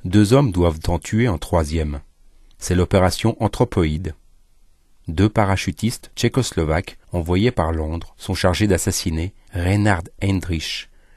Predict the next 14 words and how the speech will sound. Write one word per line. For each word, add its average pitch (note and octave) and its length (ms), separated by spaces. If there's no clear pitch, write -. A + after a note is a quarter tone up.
chef - 280
de F#2+ 80
la E2+ 100
Gestapo, F2 580
chef - 260
des G2 80
services F2 500
secrets F#2 320
nazis, D#2+ 380
planificateur G#2+ 720
de F2 80
la D#2 80
solution F#2 400
finale, D#2+ 500